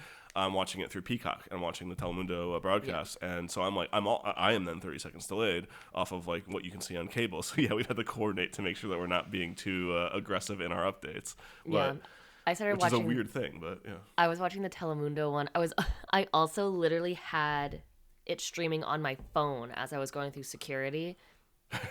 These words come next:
Speaker 2: And there were people that were behind me that were, like, we were all watching it together, like, while
Speaker 1: Yeah.
Speaker 2: we were trying to, like, get through as quickly as we could.
Speaker 1: Yep.
Speaker 2: And then I had, like, the, um, there was, like, two other people, two of the T S A agents were like, "Are you watching the game?" And I was like, "Yeah." And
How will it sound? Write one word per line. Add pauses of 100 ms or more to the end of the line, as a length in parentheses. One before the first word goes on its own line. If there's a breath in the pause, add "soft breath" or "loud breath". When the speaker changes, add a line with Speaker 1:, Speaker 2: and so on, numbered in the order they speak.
(120)
Speaker 2:
And
there
were
people
that
were
behind
me
that
were,
like,
we
were
all
watching
it
together,
like,
while
Speaker 1:
Yeah.
Speaker 2:
we
were
trying
to,
like, (100)
get
through
as
quickly
as
we
could. (340 loud breath)
Speaker 1:
Yep.
Speaker 2:
And
then
I
had,
like,
the,
um, (120)
there
was,
like, (120)
two
other
people,
two
of
the
T
S
A
agents
were
like,
"Are
you
watching
the
game?"
And
I
was
like,
"Yeah."
And